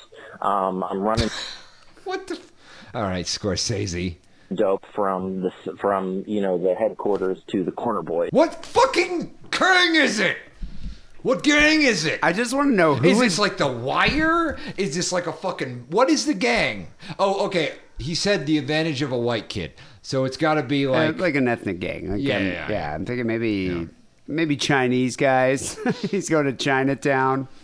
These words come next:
Speaker 2: It's probably, in, actually in Providence, a lot of the guys you buy dope, you bought dope off, at least in the nineties and early aughts, were A-,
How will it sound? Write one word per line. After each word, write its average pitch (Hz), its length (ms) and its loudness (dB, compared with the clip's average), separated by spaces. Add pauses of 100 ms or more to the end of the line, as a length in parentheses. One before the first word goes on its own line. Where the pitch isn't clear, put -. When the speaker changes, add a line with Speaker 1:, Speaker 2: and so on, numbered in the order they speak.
(140)
Speaker 2:
It's 151 760 4
probably, 175 580 4 (100)
in, 175 160 0
actually 151 460 0
in 120 340 -4 (300)
Providence, 127 720 -2
a 107 60 -4
lot 110 220 0
of 113 60 0
the 110 60 -2
guys 104 160 -4
you 95 60 -6
buy 95 160 -4
dope, 92 280 -6 (760)
you 98 120 -8
bought 98 260 -4
dope 98 240 -4
off, 80 260 -6
at 82 100 -8
least 95 180 -6
in 78 60 -8
the 76 60 -8
nineties 82 480 -4
and 78 100 -8
early 80 180 -6
aughts, 80 240 -8
were 76 260 -8
A-, 87 220 -6